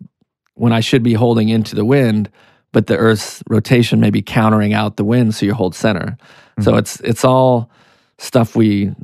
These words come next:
Speaker 1: we get into and teach these guys. And we put them in these tremendously stressful situations. You're expected to just make snap decisions, and you have to continue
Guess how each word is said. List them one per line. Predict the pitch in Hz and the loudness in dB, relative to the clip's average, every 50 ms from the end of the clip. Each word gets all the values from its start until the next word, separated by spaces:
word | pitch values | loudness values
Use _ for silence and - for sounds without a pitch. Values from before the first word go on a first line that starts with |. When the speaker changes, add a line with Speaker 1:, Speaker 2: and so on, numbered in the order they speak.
| - | -12
Speaker 1:
we | - - 113 104 | -4 -2 -2 0
get | 95 113 110 | 0 0 0
into | 113 113 110 - - 107 | 2 0 0 0 0 0
and | 104 101 | 0 0
teach | - - 120 107 - | -2 -2 -2 -2 0
these | - 110 107 - | 0 0 0 2
guys. | 123 107 107 107 | 0 0 0 0
And | 113 127 | 2 2
we | 131 123 | 2 2
put | - - 175 - | 2 0 0 0
them | 165 147 | 2 2
in | 139 127 | 2 2
these | 120 110 101 95 | 2 0 -2 -4
tremendously | - - - 117 117 117 117 117 117 110 107 - - - - _ _ _ _ _ - 104 95 | -6 -4 -2 0 0 2 2 2 0 -2 -2 -6 -16 -20 -20 _ _ _ _ _ -6 -6 -6
stressful | 90 - - - 113 110 - - 107 | -6 -4 0 0 0 0 -2 -6 -6
situations. | - - 101 - 110 120 127 117 - 113 110 | -4 -4 -2 0 2 2 2 2 0 0 0
You're | 101 101 101 | 0 -2 -4
expected | 110 98 - - - 123 113 - 117 104 | -4 -6 -6 -2 -2 -2 0 0 -2 -2
to | 101 | 0
just | 107 95 - | -2 -4 -2
make | - 113 113 110 104 - _ _ _ _ _ _ _ _ _ - | 0 0 0 0 -2 -6 _ _ _ _ _ _ _ _ _ -12
snap | - - - 123 113 110 - | -6 0 0 2 2 2 0
decisions, | - 113 - - 135 123 117 123 113 107 101 98 101 - - _ _ _ _ _ _ _ _ _ _ - - | -2 -4 -2 0 0 2 2 2 2 2 0 -2 -2 -6 -8 _ _ _ _ _ _ _ _ _ _ -8 -2
and | 107 110 107 104 107 | 0 0 2 2 4
you | 107 113 | 4 4
have | 120 120 113 | 4 2 0
to | - 117 | -2 -4
continue | 107 - - 110 - - - 127 117 117 113 113 110 107 107 104 101 101 104 104 | -4 0 -2 -2 -2 0 0 2 4 4 4 2 2 0 0 -2 -2 -6 -8 -12